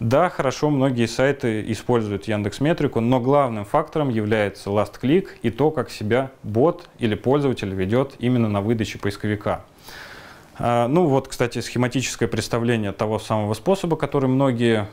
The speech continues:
в сети описывают и от которого нет никакого смысла.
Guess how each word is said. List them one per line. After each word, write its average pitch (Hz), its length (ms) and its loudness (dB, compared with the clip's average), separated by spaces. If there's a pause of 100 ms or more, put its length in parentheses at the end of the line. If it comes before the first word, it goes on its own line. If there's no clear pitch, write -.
в 110 520 2
сети 117 360 0
описывают 110 680 -2
и 113 100 -2
от 107 140 -2
которого 107 320 0
нет 104 320 0
никакого 101 360 -2
смысла. 101 540 -2